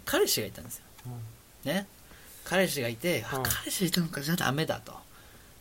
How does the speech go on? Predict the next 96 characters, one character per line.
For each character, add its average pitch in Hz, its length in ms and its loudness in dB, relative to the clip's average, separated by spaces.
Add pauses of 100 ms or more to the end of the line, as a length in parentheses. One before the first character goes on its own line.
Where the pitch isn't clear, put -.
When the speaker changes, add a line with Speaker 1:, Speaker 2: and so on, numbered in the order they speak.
(100)
Speaker 1:
こ 147 80 0
れ 147 60 4
は 131 40 0
困 139 180 2
っ 180 120 0
た 127 120 0
な 127 200 2
と、 98 140 2
Speaker 2:
う - 20 0
ん。 - 20 -14 (320)
困 120 180 -4
っ 113 60 -6
た 120 120 -6
な。 123 120 -2
Speaker 1:
い 120 60 0
う 120 40 -2
形 131 300 -2
に 143 100 0
な 131 120 2
っ 160 40 -4
て - 80 -6
た 123 120 0
ん - 20 -2
で 104 80 -4
す - 80 -8
け 104 80 -8
れ 101 60 -8
ど 104 100 -8
も、 127 280 2
Speaker 2:
う - 0 -
ん。 - 20 -6 (1000)
Speaker 1:
ま 208 60 0
あ、 - 20 0
イ 151 120 -2
ベ 233 100 8
ン 226 80 4
ト 233 80 2
が - 60 2
一 220 120 4
つ 131 120 0
起 113 80 -4
き 131 100 -2
る 104 80 -4
わ 95 80 -12
け - 80 -16
よ。 - 60 -16 (240)
Speaker 2:
イ 139 40 -8
ベ 139 140 -2
ン 135 80 -8
ト。 117 160 -6
う 131 40 -8
ん 135 40 -4
う 120 540 -6
ん。 110 60 -4
Speaker 1:
う - 20 -6
ん。 104 60 -10 (100)
文 175 200 4
化 185 140 4
祭 180 220 2
み 170 100 0
た 214 80 -4
い - 40 -10
な、 - 100 -14
大 117 240 -8
学 117 80 -8
の 107 60 -8
ね、 123 160 -10 (100)
あ 127 80 -2
る 139 80 -2
じ 95 40 -8
ゃ 92 40 -12
ん。 - 80 -14
学 147 200 2
祭。 135 460 4
Speaker 2:
学 113 60 -6
園 117 80 2
祭。 127 60 2
Speaker 1:
学 131 40 2
園 123 140 4
祭 143 180 2
み 165 80 2
た 151 100 0
い 113 40 -2
な 107 60 -6
の 101 60 -10
が 117 60 -6
あ 135 40 -4
っ 135 40 -12 (220)
て、 185 180 4
Speaker 2:
う 156 40 0
ん。 131 40 -6 (380)
Speaker 1:
そ 190 100 -2
こ 196 60 4
で 196 80 6
ま 190 140 6
あ、 127 80 0